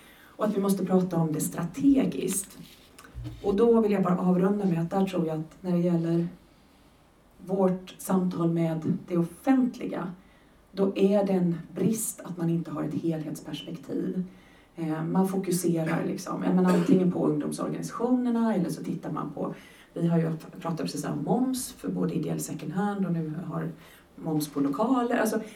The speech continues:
det, det är så många frågor som berör civilsamhället, men de behandlas, ja, spel och lotteri, allt behandlas separat. Vi behöver ett helhetsperspektiv på det från politisk sida. Och att man kan titta på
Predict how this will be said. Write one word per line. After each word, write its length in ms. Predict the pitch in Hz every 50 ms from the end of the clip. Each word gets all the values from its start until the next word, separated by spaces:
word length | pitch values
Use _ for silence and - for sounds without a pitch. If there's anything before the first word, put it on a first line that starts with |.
| - -
det, 220 | - 226 226 226 - -
det 80 | -
är 40 | -
så 160 | 233 233 226
många 640 | 240 247 254 285 302 285 254 233 220 208 202 208 202
frågor 380 | - 220 214 202 190 175 170
som 160 | 165 165 170
berör 340 | 165 175 175 190 202 208 208
civilsamhället, 880 | 196 - - 180 170 170 - - 170 185 185 220 226 202 185 175 175 175 -
men 180 | 185 185 180
de 280 | 180 190 190 190 196 - - - -
behandlas, 720 | 196 190 196 196 175 170 - 180 175 - - - - - - - - - _
ja, 140 | - 202 196
spel 260 | 196 - - 185 175
och 60 | 180
lotteri, 300 | 180 170 170 - 175 180 -
allt 220 | 240 254 247 -
behandlas 400 | 202 185 185 175 165 165 165 165
separat. 600 | - 180 - 294 285 262 190 175 170 - - - - - - - - _
Vi 100 | 196 190
behöver 260 | 190 190 180 170 165
ett 100 | 165 -
helhetsperspektiv 920 | 185 165 165 156 156 151 - 156 143 - - 156 - - - 233 233 226
på 60 | - 202
det 160 | 196 165 165
från 240 | 170 - 170 151 -
politisk 420 | 156 156 156 156 - - - -
sida. 380 | - - - - - - - - - - - - - - - - - _
Och 320 | 453 381 196 - - -
att 160 | - 170 165 170
man 180 | 170 165 160
kan 140 | 156 185 180
titta 320 | - - - - 165 -
på 140 | - - 185